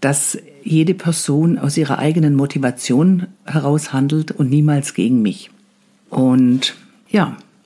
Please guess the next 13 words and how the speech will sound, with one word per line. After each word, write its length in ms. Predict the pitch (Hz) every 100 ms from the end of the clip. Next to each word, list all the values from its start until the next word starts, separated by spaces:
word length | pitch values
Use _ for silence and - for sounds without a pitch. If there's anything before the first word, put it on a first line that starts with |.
| _ _
ich 120 | - -
liebe 200 | 147 143
es, 140 | 147
mit 160 | 147 147
dem 60 |
Modell 320 | 135 123 120
zu 120 | 147 80
arbeiten, 460 | 110 147 151 151
weil 100 | 131
es 60 | 131
auch 160 | - -
ganz 240 | 127 147
vielen 460 | - 135 135 139